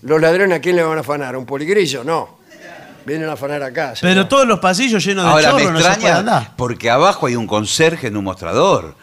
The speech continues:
Speaker 3: que no los ve entrar.
Speaker 1: Bueno, pero
Speaker 3: ¿Al ladrón?
Speaker 1: ya sabe cómo son los conserjes, ¿no?
Speaker 2: ¿Cómo son?
Speaker 3: Sí.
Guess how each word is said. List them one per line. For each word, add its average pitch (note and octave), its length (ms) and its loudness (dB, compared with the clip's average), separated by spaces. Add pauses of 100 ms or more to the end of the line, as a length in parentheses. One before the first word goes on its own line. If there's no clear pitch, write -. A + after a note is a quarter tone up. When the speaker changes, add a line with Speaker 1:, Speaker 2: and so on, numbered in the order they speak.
(100)
Speaker 3:
que D#3+ 140 0
no E3 140 2
los C3+ 140 -2
ve C#3 100 0
entrar. D3 560 0 (440)
Speaker 1:
Bueno, D#3 320 -2
pero D3+ 220 -4
Speaker 3:
¿Al D3+ 160 0
ladrón? F#3 160 -4
Speaker 1:
ya F3+ 80 2
sabe F3 240 2
cómo D3+ 160 -2
son D3+ 140 0
los C3+ 60 -8
conserjes, A#2+ 600 -10
¿no? A2+ 160 -18
Speaker 2:
¿Cómo A#3 260 2
son? E3+ 260 2
Speaker 3:
Sí. A#2+ 220 0